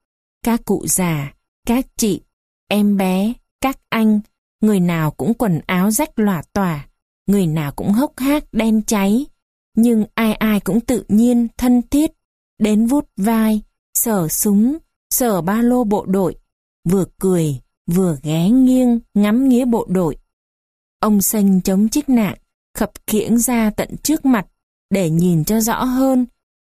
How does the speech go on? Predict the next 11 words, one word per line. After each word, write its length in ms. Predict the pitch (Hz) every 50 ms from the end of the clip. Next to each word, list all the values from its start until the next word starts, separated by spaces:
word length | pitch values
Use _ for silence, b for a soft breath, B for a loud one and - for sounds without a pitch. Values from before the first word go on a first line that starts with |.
| _ _ _ _ -
Các 200 | - 220 220 240 -
bộ 140 | 185 180 -
đội 240 | 165 180 175 - - -
trẻ, 380 | - - 208 180 160 135 139 135 -
khỏe, 380 | - - 220 208 190 160 143 135 - _ _ _ _ _ -
má 300 | 180 190 202 190 196 240
béo 240 | 240 226 202 214 247
căng 360 | - - 277 262 262 247 247
đỏ. 360 | 240 226 208 185 156 143 131 _ _ _ _ _ _ _ _ _ _ -
Ông 220 | - 196 185 175
giơ 260 | 165 165 190 185 175